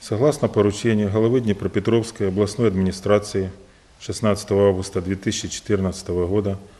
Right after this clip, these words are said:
запланирован субботник по благоустройству территорий населённых пунктов области. Благоустройство территории города осуществляется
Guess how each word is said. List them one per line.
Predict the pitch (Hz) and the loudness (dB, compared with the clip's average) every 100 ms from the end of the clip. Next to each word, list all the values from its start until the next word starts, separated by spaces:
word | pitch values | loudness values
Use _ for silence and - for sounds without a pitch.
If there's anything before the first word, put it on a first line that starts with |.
| - - | -18 -4
запланирован | 95 104 113 127 120 117 110 | 0 4 4 6 6 4 2
субботник | - 104 92 80 80 | -2 -2 -2 -2 -10
по | 80 - | -10 -4
благоустройству | 92 101 98 - 123 120 120 95 | 2 4 2 0 0 0 -2 -6
территорий | - 92 - 117 110 101 - | -2 -2 0 2 2 -2 -8
населённых | 101 90 98 98 107 98 | -10 -8 -2 2 2 0
пунктов | - 104 98 98 90 | -2 -4 -2 -4 -2
области. | 95 82 80 - - - _ _ - - - - - - | -4 -4 -6 -10 -20 -20 _ _ -20 -20 -20 -20 -20 -2
Благоустройство | 107 117 113 147 156 156 120 | 4 4 4 4 4 4 -2
территории | - 117 117 120 120 | 2 2 2 2 2
города | 123 151 107 87 82 - - - - - | 4 4 4 2 -4 -8 -20 -20 -14 -8
осуществляется | 101 110 - 117 - 131 120 - 110 | -2 -2 0 -2 4 4 4 0 -2